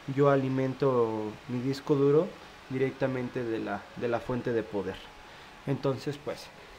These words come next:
pues esta es una forma de cómo sacar la información directamente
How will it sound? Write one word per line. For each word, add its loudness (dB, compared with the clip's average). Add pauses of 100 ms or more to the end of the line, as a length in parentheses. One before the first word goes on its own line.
(420)
pues -6
esta 2
es 0
una 6
forma 8
de 8
cómo 2
sacar 2
la 4
información 0
directamente 0